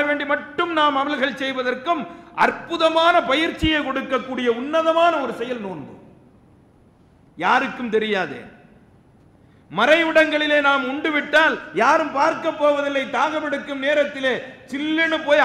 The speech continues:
ஐஸ் தண்ணியை குடிச்சாலும் யாரும் கேட்க போவதில்லை. வெளியில வந்து எல்லாருக்கும் முன்னால கஞ்சியை குடிச்சிட்டோம்னா நாமளும் ஒரு நோம்பாளி தான். கஞ்சியும் வடையும் குடிச்சிட்டா அவன் அன்னைக்கு நோன்பு வச்சிருக்கிறான். ஆனால் எவ்வளவு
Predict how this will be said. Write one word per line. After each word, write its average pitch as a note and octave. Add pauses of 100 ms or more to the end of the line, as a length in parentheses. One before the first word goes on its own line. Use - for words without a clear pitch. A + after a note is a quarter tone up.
(100)
ஐஸ் D#4
தண்ணியை D4+
குடிச்சாலும் C#4+
யாரும் C#4+
கேட்க D4+ (120)
போவதில்லை. B3+ (380)
வெளியில D4+
வந்து D4 (100)
எல்லாருக்கும் C#4+
முன்னால C#4+
கஞ்சியை C#4+
குடிச்சிட்டோம்னா C4+ (100)
நாமளும் C#4
ஒரு B3
நோம்பாளி B3
தான். - (2250)
கஞ்சியும் D4+
வடையும் D4+
குடிச்சிட்டா D4
அவன் D4
அன்னைக்கு C#4+
நோன்பு D#4+
வச்சிருக்கிறான். C4 (1600)
ஆனால் C4 (720)
எவ்வளவு D#4